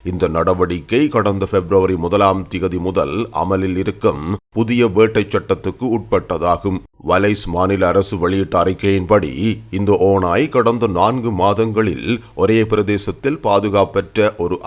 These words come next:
ஆல்ப்ஸ் புறப்பகுதியில் பன்னிரண்டு ஆடுகள் மற்றும் கோழிகளை கொன்றது உறுதிப்படுத்தப்பட்டுள்ளது. இவ்வாறு ஒரே ஓநாய் பல்வேறு உயிர்களை தொடர்ந்து கொல்வதற்கான நிபந்தனைகள் புதிய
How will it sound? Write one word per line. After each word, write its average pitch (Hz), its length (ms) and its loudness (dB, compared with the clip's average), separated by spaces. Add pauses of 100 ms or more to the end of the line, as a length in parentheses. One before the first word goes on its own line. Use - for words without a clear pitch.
ஆல்ப்ஸ் 95 340 -4
புறப்பகுதியில் 95 840 -2 (160)
பன்னிரண்டு 87 480 0 (220)
ஆடுகள் 92 500 2
மற்றும் 110 380 -4
கோழிகளை 107 480 0 (120)
கொன்றது 104 380 0 (160)
உறுதிப்படுத்தப்பட்டுள்ளது. 92 1300 0 (320)
இவ்வாறு 85 400 2 (140)
ஒரே 98 180 4 (100)
ஓநாய் 95 320 0
பல்வேறு 101 440 2
உயிர்களை 92 340 0 (100)
தொடர்ந்து 90 380 -2
கொல்வதற்கான 92 800 0
நிபந்தனைகள் 90 600 0 (320)
புதிய 104 280 0